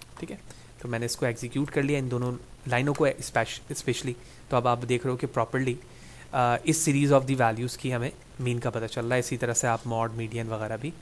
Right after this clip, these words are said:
निकाल सकते हैं जो एग्जीक्यूट होकर हमें दिख रहा होगा।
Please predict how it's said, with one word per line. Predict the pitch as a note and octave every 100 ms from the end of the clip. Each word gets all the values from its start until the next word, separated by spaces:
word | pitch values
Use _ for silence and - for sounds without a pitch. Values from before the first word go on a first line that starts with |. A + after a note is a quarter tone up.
| - -
निकाल | B2 A#2
सकते | A2+ A#2 - C3
हैं |
जो | C3 C#3+ - -
एग्जीक्यूट | A#2 - A2+ A2+
होकर | A2+ -
हमें | A2 A#2+ - -
दिख | A#2+ -
रहा | B2+
होगा। | B2+ -